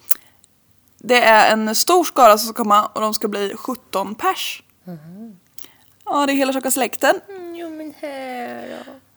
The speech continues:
Speaker 1: Ja, lilla kissemurra.
Speaker 2: Ja, lilla Raggy Rag. Ja,
Speaker 1: Ja.
Speaker 2: puss med dig.
Speaker 1: <laughs> Några av dem som ska komma är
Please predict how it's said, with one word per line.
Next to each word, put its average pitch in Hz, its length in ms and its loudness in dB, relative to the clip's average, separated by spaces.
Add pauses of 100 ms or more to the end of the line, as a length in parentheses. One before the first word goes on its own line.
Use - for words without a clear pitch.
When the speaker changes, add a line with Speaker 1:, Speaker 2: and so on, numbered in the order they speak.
(340)
Speaker 1:
Ja, 240 1000 -2
lilla 220 720 -6
kissemurra. 233 1040 -8 (600)
Speaker 2:
Ja, 254 440 0
lilla 240 300 -6
Raggy 233 400 -2
Rag. 190 640 -6
Ja, - 100 -14
Speaker 1:
Ja. 233 420 -10
Speaker 2:
puss - 180 -12
med - 120 -8
dig. - 240 -10 (1300)
Speaker 1:
<laughs> - 80 -6 (1040)
Några 320 240 6
av 349 60 6
dem 269 160 6
som 233 100 -2
ska 220 120 -4
komma 202 340 2
är 196 320 4